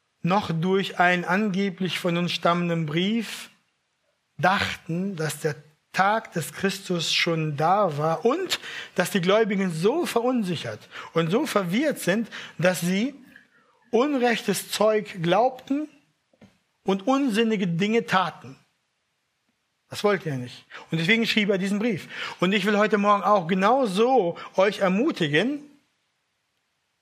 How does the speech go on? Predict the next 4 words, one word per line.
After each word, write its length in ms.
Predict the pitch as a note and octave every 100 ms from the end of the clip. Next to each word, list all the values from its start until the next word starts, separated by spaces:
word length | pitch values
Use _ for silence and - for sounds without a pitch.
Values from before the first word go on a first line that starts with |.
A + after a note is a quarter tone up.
| _ _
haltet 760 | - - G3+ C#4+ - E3+ - - -
euch 560 | D3 F3 G#3+ - - - _ -
am 320 | F3 G3+ E3
Wort. 640 | G3 F#3 C3 - - -